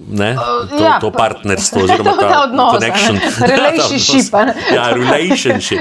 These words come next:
Speaker 2: <laughs> Relationship. Ne poskušam
Speaker 1: Ja.
Speaker 2: v slovenščini govoriti, ampak kakšne stvari v angleščini sem
Speaker 1: Ja, jaz tudi.
Speaker 2: slišal. A, so bolj, ne, ne lepše, ampak bolj,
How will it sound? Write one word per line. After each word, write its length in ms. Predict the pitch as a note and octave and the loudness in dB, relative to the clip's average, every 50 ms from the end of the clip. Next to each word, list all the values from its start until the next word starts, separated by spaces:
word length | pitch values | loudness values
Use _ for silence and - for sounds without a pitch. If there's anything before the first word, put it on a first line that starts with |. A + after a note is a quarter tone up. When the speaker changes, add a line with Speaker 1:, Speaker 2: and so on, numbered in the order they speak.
| C4 - | -2 -2
Speaker 2:
<laughs> 120 | A3 C4 | -2 0
Relationship. 680 | B3 B3+ C#4 E4+ F#4 D#4 C4 C4+ C4+ A#3+ - A#3+ A3 G3+ D4+ E4+ C#4+ - - | 2 2 2 2 2 2 0 0 0 -2 -2 -4 -4 -4 -4 -4 -4 -4 -2
Ne 140 | G#3 A3+ A#3+ | -2 -4 -2
poskušam 480 | A#3 C4+ C4 - - D#4+ - - B3+ A3 | -2 -2 -2 0 0 0 2 2 0 0
Speaker 1:
Ja. 40 | |
Speaker 2:
v 40 | G#3+ | 0
slovenščini 580 | G3 A#3 A3 G#3 A3 A3 G3+ G#3+ G#3+ G#3 G3+ F#3+ | 0 0 0 0 0 -2 -2 -4 -4 -2 -2 0
govoriti, 320 | F#3 F#3+ F#3+ F#3+ F#3 F#3 | 0 2 2 2 0 -2
ampak 240 | F3+ E3+ E3+ F#3 F#3 | -4 -6 -6 -6 -6
kakšne 280 | - G3 G3 - G3 F#3+ | -6 -8 -6 -6 -6 -6
stvari 240 | G3 - F#3+ F#3 | -6 -6 -6 -4
v 60 | F3+ F3 | -4 -4
angleščini 440 | E3+ E3+ F3 E3+ E3+ - - F3 | -4 -4 -4 -6 -6 -6 -6 -6
sem 100 | D#3 G2 | -4 -2
Speaker 1:
Ja, 80 | F#2+ F2+ | 0 0
jaz 180 | F#2 F2+ F2 - | 0 0 -2 -2
tudi. 120 | F2 E2 F2+ | -2 -4 -4
Speaker 2:
slišal. 760 | - E3+ E3 - _ - - - - A2+ - - C#3 - - | -4 -6 -10 -12 _ -14 -12 -10 -10 -8 -8 -8 -8 -10 -8
A, 260 | - - F3+ F#3 F#3 E3+ | -6 -2 0 0 0 0
so 140 | F3 - A#3+ | -2 -6 -4
bolj, 200 | G#3 A#3 A#3+ A#3+ | -2 -2 -2 -2
ne, 220 | B3 B3 B3 - - | -4 -4 -6 -6 -4
ne 160 | - A#3+ A#3 | -4 -2 -2
lepše, 300 | A#3 A3 G#3 G3+ - - | 0 -2 -2 -4 -4 -6
ampak 220 | G#3 G3 G3 G3+ G3 | -4 -4 -6 -6 -8
bolj, 260 | F#3 G3+ A3 A3 G#3+ | -4 0 0 0 0